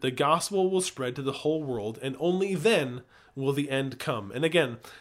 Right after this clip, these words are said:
this is an area where everyone likes to insert themselves into the text, but we can't do that. I promise you, we will make it through this whole text without inserting ourselves into it at all. It will all make <laughs> sense.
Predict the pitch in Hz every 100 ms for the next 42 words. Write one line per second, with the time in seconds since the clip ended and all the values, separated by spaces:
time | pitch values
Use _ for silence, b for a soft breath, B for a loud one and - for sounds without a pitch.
0 | B - 180 208 208 180 170 156 143 139
1 | 127 151 180 175 151 147 - 180 151 180
2 | 185 175 - 170 180 - 185 131 120 131
3 | - - - 131 131 135 - 117 - -
4 | 120 135 131 - 160 160 160 - b b
5 | b - 135 202 143 98 - _ _ _
6 | _ _ _ _ _ _ - 135 - 190
7 | 180 - 117 90 B B B 135 131 135
8 | 180 190 170 160 135 127 202 226 - 139
9 | - - 139 151 170 - 180 220 220 208
10 | 202 190 185 180 165 180 147 123 117 -
11 | _ 127 135 143 123 98 - B B B
12 | - 123 123 127 175 202 143 - - 185
13 | - -